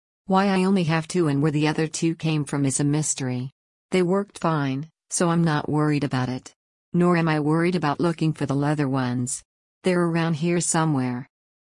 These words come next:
When I was done torturing him with the icy hot, I untied him so he could move across the bed for oral sex. I was going to leave him untied,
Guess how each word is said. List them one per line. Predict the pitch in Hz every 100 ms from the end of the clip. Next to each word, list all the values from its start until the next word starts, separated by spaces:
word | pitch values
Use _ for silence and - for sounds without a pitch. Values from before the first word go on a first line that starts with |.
| -
When | 196 190
I | 185
was | 185 -
done | 170 190
torturing | 175 208 185 - 165 156
him | 147 143
with | 143
the | 143 139
icy | 139 165 180 170 143
hot, | 156 151 131 - - _ -
I | 160
untied | 185 190 185 175 156
him | 151
so | - 160
he | 147
could | 143 151
move | 151 160 160
across | - 165 151 -
the | 151
bed | 151 143 -
for | 139
oral | - 143 143 139
sex. | - 127 117 - - - _ _ _ -
I | 175
was | 170
going | - 160 160
to | 156
leave | 143 151 160
him | 170 143
untied, | 151 151 156 135 127